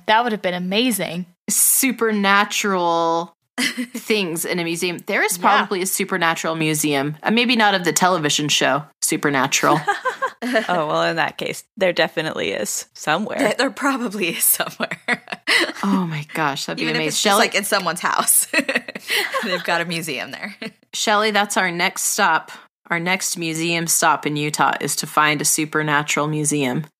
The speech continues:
Speaker 4: All right. I'm ready.
Speaker 3: Bring me a Ouija board.
Speaker 2: <laughs>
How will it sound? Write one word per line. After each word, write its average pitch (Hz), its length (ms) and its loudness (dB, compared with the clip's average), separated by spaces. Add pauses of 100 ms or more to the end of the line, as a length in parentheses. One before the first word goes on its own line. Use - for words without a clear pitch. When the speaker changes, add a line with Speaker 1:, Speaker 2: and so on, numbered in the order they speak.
(200)
Speaker 4:
All 180 160 -4
right. 208 320 -10 (560)
I'm 175 120 -14
ready. 214 240 -6
Speaker 3:
Bring 277 200 2
me 302 140 2
a 311 80 4
Ouija 247 380 0
board. 156 340 0 (840)
Speaker 2:
<laughs> - 20 -12